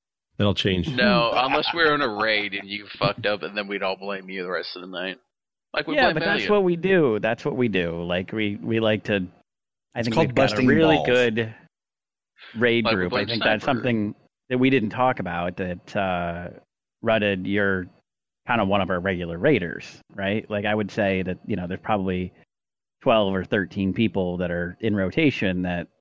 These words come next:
Speaker 3: that show up often, and you're definitely someone that, one of those.
Speaker 4: Well, he's responsible for me getting a thousand voices.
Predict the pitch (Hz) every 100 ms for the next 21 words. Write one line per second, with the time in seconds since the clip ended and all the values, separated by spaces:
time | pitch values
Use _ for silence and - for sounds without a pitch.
0 | _ 101 95 _ _ _ _ - 113 104
1 | 90 107 98 101 95 90 98 98 90 95
2 | 90 92 87 92 95 87 87 85 85 -
3 | _ _ _ _ - 117 95 80 50 -
4 | - _ 143 139 147 180 196 160 139 131
5 | 123 113 127 117 123 123 117 113 113 117
6 | 110 95 90 143 127 127